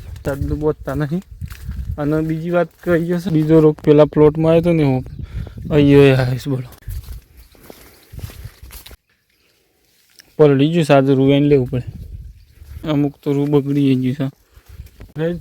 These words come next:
રાત્રે બાયરો ફૂંકવાનો હતો, એના લીધે કીધું કપા બાગ્યા પણ નમાઈ દીધા છે. એટલું સારું છે કે ફાગ્યા નહીં, અલી ગયા છે મમ્મી જ ના. એ જ આ હું રોગાયો હો કે જો આ કપાસ જતો રહ્યો છે મને લગભગ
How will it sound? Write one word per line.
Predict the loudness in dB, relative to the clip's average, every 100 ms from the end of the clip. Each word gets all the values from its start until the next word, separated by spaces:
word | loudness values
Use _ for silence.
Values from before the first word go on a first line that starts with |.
| -12 -12 -10 -8 -6
રાત્રે | -6 -4 -4
બાયરો | -4 -4 -4 -8
ફૂંકવાનો | -8 -10 -8 -8 -8
હતો, | -8 -10 -12 -20 _
એના | -6 -4 -2
લીધે | -2 -4
કીધું | -6 -6 -6
કપા | -6 -4 -4 0
બાગ્યા | 0 0 -2 -4
પણ | -6 -8 -6
નમાઈ | -4 -2 -4
દીધા | -6 -6 -8
છે. | -12 -10 -8
એટલું | -6 -4
સારું | -4 -4 -6
છે | -10
કે | -10
ફાગ્યા | -10 -8 -8 -10 -10
નહીં, | -10 -12 _ _ -2 0
અલી | 2 2
ગયા | 0 -2 -2
છે | -4
મમ્મી | 0 0 2
જ | 0 -4
ના. | -6 -8 _ _ _ _ -20 -20 _ _ _ _ _ _ _ _ _ -20 -20 _ _ _ _ _ _ -4 4
એ | 4
જ | 2 -6
આ | 0 0 2
હું | 2 2
રોગાયો | 4 4 4 4
હો | 2 2
કે | 2 4
જો | 2
આ | 0
કપાસ | -4 -2 -2 -2
જતો | -4 -4
રહ્યો | -4 -4
છે | -4
મને | -6 -4 -4
લગભગ | -6 -6 -8